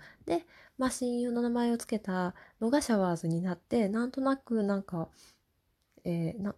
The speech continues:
なんとなくその後も結果相棒として、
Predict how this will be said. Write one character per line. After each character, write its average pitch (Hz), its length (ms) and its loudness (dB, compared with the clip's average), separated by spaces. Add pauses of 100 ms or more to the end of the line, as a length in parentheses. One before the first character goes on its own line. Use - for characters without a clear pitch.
な 240 200 0
ん 277 80 -2
と 294 120 2
な 294 140 0
く 240 160 -12
そ 226 100 -2
の 220 200 0
後 240 200 0
も 196 460 4
結 190 260 -2
果 214 240 0
相 208 220 4
棒 196 220 -2
と 190 160 -6
し - 60 -12
て、 - 280 -2